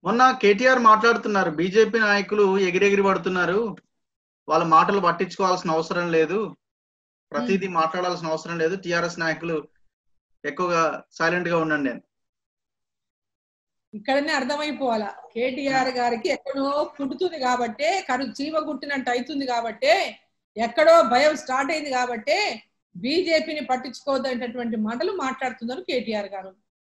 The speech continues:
Speaker 2: బీజేపీని పట్టించుకోవద్దు, వాళ్ళు మాట్లాడుతుంటారు అంటే బయట చెప్పాల్సిన పని లేదు. నిజంగా వాళ్ళు పట్టించుకోని అవసరం లేకుంటే బయట చెప్పుకోవాల్సినటువంటి అవసరం లేదు.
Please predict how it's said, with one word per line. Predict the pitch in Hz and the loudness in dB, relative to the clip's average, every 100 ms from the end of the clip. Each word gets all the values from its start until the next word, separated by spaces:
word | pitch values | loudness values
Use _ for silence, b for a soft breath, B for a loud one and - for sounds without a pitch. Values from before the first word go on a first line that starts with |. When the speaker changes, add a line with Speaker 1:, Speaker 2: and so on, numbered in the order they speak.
| _ _ _ _ _ _ _ 175 | _ _ _ _ _ _ _ -8
Speaker 2:
బీజేపీని | 226 330 339 330 - 339 330 262 | -2 0 4 4 4 -2 -2 -4
పట్టించుకోవద్దు, | 262 320 - 320 294 254 | -4 -4 -8 0 0 0
వాళ్ళు | 320 320 285 | -4 -2 -2
మాట్లాడుతుంటారు | 247 262 277 294 302 294 294 302 | -4 -4 -4 -4 -6 -6 -6 -4
అంటే | 285 285 311 269 254 | -8 -6 -2 -2 -2
బయట | 240 269 320 330 | -2 0 2 0
చెప్పాల్సిన | 311 330 320 339 | 0 0 -2 -6
పని | - 285 | -4 2
లేదు. | 330 320 | 2 2
నిజంగా | 254 302 339 349 | -2 -4 2 4
వాళ్ళు | 330 339 | 4 2
పట్టించుకోని | 277 262 269 339 311 | -4 -8 -10 -8 -6
అవసరం | 285 320 311 | -6 -8 -6
లేకుంటే | 311 302 320 | -4 -4 -4
బయట | 254 262 302 302 | -2 -2 0 -2
చెప్పుకోవాల్సినటువంటి | 302 311 294 294 277 277 254 | -4 -4 -4 -4 -10 -8 -6
అవసరం | 247 294 311 | -6 -6 -4
లేదు. | 262 302 | 0 -2